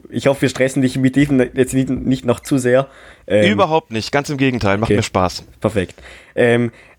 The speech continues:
Speaker 1: gleich, ähm, eine Twitter-Frage würde ich gerne ein-, einbauen. Wir haben gestern auf Twitter nach Fragen gefragt und zwar war eine Frage, ähm, es sind wahrscheinlich während der W-, W M immer wieder die gleichen Fragen gekommen, die gleichen Anfragen.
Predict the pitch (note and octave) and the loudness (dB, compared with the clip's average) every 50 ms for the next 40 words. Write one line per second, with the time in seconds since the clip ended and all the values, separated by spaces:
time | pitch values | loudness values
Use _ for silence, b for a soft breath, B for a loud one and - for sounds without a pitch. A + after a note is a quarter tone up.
0 | B - - - C3+ D3 F3 - - - - - _ - C3 C3 B2+ B2+ B2+ B2 | B -10 -4 0 0 0 0 -2 -6 -12 -16 -16 _ -2 2 2 4 4 2 2
1 | B2 B2 A#2 - - - - - - C3+ C#3 D3 C3+ B2+ - F3 - - D3 - | 0 -2 -4 -8 -12 -20 -20 -6 -2 0 2 2 2 2 0 0 0 0 0 0
2 | A2+ A#2+ A#2+ B2 B2 B2+ A#2+ - - A#2+ A#2+ A2+ G#2 B2 C3 C3 B2+ - - A#2 | 0 2 2 4 2 2 2 0 -2 -2 0 2 2 2 2 0 -2 -4 -2 0
3 | B2 C3 C#3 C3+ C3 B2+ B2 B2+ B2+ B2+ B2+ B2+ - A#2+ A#2+ - - C#3+ - B2+ | 0 2 2 2 2 2 0 0 0 0 0 0 0 0 -2 0 0 0 0 0
4 | A#2 A#2 - - G2 C3 D#3 E3 D#3+ - - B2+ C3+ - B2+ B2 - B2+ B2 - | -2 -2 -2 -2 -2 0 0 0 0 0 0 0 0 0 -4 -4 0 0 0 0
5 | - - G#2+ G#2+ G#2+ - - C3+ D3 D3+ - - B2 A2 A#2+ B2+ B2+ A#2+ A#2+ - | 0 -2 -2 -2 -2 0 0 -2 -2 -2 -2 0 0 2 2 2 2 0 0 -2
6 | B B B B B B B - A2+ A#2 A#2 A2+ A2+ A#2 A2 - - B B B | B B B B B B B 0 2 2 4 2 2 0 -2 -6 -10 B B B
7 | B B B - - - - - - D3+ C#3 C3+ C#3 C#3+ C3+ C3+ C3 C3+ B2+ B2 | B B B -10 -10 -10 -8 -4 -2 0 0 0 0 0 0 0 2 2 2 2
8 | C3 B2+ B2 A#2+ B2 A#2+ C3 B2 A#2 A#2 A#2 A#2+ C3 C3+ - C3+ C#3 C3+ C3 C3+ | 2 2 2 2 2 0 0 -2 0 2 2 2 2 2 2 2 2 2 4 2
9 | C3 B2+ A#2 B2+ B2+ B2+ B2+ B2 A#2 - - - A#2 A2 B2+ C3 - C#3 A#2 - | 2 2 2 2 2 2 2 2 -2 -6 -6 -2 0 2 2 2 0 -2 -4 -2
10 | - A2 B2 B2+ B2 A#2 - C3 B2 B2+ A#2 B2 A2+ A#2+ B2+ - C3+ - E2+ A2 | -2 0 2 2 0 0 0 0 0 0 2 2 2 2 0 0 -2 -4 -2 -2
11 | C3+ C#3+ - B2 B2 A#2 A#2+ B2 B2+ A#2+ | -4 -4 -4 -2 0 0 2 0 0 -4